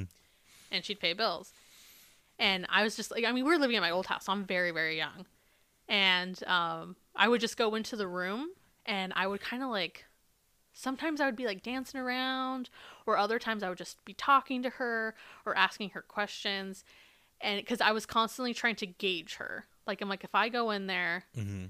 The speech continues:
Speaker 2: and, like, talk to her, try to get her attention in some way, depending on how much she's short with me or ignore, or ignores me entirely
Speaker 1: Mm-hmm.
Speaker 2: or has, like, kind of a happy demeanor, I was like, uh,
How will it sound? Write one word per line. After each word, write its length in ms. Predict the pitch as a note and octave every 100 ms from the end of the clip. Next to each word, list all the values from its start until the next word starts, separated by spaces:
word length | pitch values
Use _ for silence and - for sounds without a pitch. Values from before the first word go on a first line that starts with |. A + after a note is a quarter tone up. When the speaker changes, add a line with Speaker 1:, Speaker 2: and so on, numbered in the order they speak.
| -
Speaker 2:
and, 180 | A#3 G3
like, 200 | F3 -
talk 280 | A#3 G#3+
to 100 | -
her, 260 | G3 G3 F#3+
try 180 | - G3+
to 60 |
get 120 | F#3 -
her 120 | G3
attention 400 | - A3+ G#3 G#3
in 80 | G3
some 180 | G3 F#3
way, 240 | E3+ F#3 _ - - -
depending 380 | B3 A3 G#3+ G#3
on 160 | F3+ F3+
how 380 | - F3 E3 E3+
much 260 | F3 E3
she's 340 | - - - E3+
short 340 | - G#3+ C4+
with 200 | C#4+ D4
me 400 | D4 D4 D4 D4 _ - - _
or 140 | G#3 F#3
ignore, 320 | F#3 F3+ F3+
or 100 | F3
ignores 380 | F3+ F3+ E3 E3+
me 140 | F3
entirely 760 | D#3+ - B3+ C4 B3+ B3 A#3+ A#3+ -
Speaker 1:
Mm-hmm. 180 | A#2 G2
Speaker 2:
or 180 | G#3+ F#3
has, 280 | - F#3+ F#3+
like, 220 | F#3+ -
kind 180 | G3+ F#3+
of 80 | F#3
a 60 |
happy 320 | F#3 F#3 F#3+
demeanor, 360 | F#3+ F#3+ G#3 G3+
I 80 | F#3+
was 120 | F#3+
like, 100 | F#3
uh, 100 | -